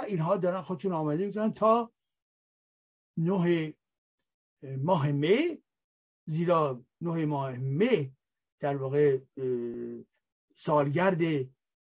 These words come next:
پیروزی بر نازیسم هستش و بنابراین تا اون لحظه باید خودشون رو آماده بکنن که براشون شکستی نوشته نشه.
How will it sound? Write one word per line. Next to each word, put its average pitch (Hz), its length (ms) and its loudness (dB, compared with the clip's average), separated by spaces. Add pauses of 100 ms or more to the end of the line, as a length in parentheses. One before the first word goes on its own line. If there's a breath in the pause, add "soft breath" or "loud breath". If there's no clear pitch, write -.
پیروزی 151 1040 -2
بر 131 440 -2
نازیسم 131 720 -4
هستش 262 640 -6 (460)
و 170 120 4
بنابراین 160 580 0
تا 170 120 -4
اون 294 160 2
لحظه 202 300 -2
باید 214 220 -2
خودشون - 320 -6
رو 302 60 0
آماده 196 400 0
بکنن 285 300 4
که 311 240 -2 (300 soft breath)
براشون 285 600 0 (220)
شکستی 226 840 2
نوشته 190 420 6
نشه. 226 420 4